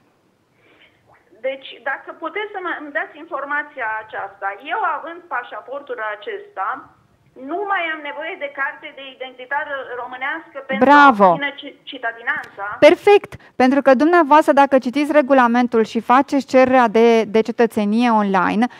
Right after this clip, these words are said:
Speaker 2: veți vedea că acolo scrie ori pașaport, ori carte de identitate, adică document intern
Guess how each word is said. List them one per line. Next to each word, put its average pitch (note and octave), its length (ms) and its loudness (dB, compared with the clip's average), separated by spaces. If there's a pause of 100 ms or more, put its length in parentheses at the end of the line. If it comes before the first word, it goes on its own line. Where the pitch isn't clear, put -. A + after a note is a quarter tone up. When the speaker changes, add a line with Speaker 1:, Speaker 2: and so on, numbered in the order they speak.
(160)
Speaker 2:
veți C4+ 240 0
vedea D#4 320 6
că E4 80 2
acolo D4 340 2
scrie A#3+ 560 0 (240)
ori D#4 340 6
pașaport, A3 880 2 (320)
ori F4+ 280 6
carte F#4 400 4
de F4 40 4 (100)
identitate, B3+ 720 2 (140)
adică B3 460 4
document C4 680 4
intern B3 680 6